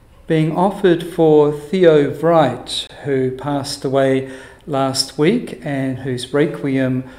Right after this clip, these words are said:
was in Te Araha. Uh, his funeral was in Te Araha, and, uh, Theo is the sister of Nellie Mark, a parishioner of ours here at Saint Thomas Aquinas.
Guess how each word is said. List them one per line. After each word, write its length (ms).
was 600
in 440
Te 180
Araha. 600
Uh, 220
his 180
funeral 340
was 140
in 140
Te 140
Araha, 600
and, 540
uh, 120
Theo 340
is 760
the 240
sister 400
of 400
Nellie 280
Mark, 480
a 120
parishioner 720
of 100
ours 360
here 600
at 120
Saint 260
Thomas 400
Aquinas. 720